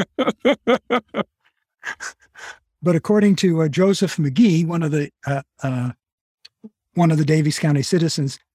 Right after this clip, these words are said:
Speaker 2: he said that the enraged settlers rode J-, Sheriff Morgan through town on an iron bar, and they dragged William Bowman by his hair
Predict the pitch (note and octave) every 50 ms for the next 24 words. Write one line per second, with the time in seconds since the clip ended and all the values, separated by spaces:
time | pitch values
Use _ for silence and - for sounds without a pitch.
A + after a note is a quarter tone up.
0 | _ _ _ - F#3 - - G3+ F#3 D3+ F3+ D3+ - F3+ D#3 D3+ - - D3+ D3+
1 | D#3+ F3+ G3 G3+ G#3 - - - - - G#3+ G#3+ G#3+ E3+ D3+ D3 D3 D#3+ D3 -
2 | - - C3 D#3+ F#3 F#3+ F#3+ D#3+ B2+ A2 E3 - - - - F#3 F3+ F3+ - F#3+
3 | E3 F3 F#3 F3 D3 D3+ D3 - - F#3+ D#3 - - F#3+ F3+ E3+ E3 D#3+ D#3 D#3
4 | D#3+ D#3 D3 D3 D3+ E3 F3 E3+ E3 D#3 D3+ C#3+ C#3 E3 E3 C#3+ B2 A2 A#2 D3+
5 | - _ _ _ _ _ _ _ _ _ _ _ - D3 D3+ D3+ C#3+ B2+ B2+ D#3+
6 | F3 F3 F3+ F3+ F3 C3+ C3+ C#3+ F3 F3+ F3+ F3 D#3 C3+ C3+ E3 F3 F3+ E3 D3+
7 | C#3 C#3 C3+ C#3+ D3 D3 D3 - - C3 D3 - - - F3 D#3+ D#3+ D3+ C#3+ D3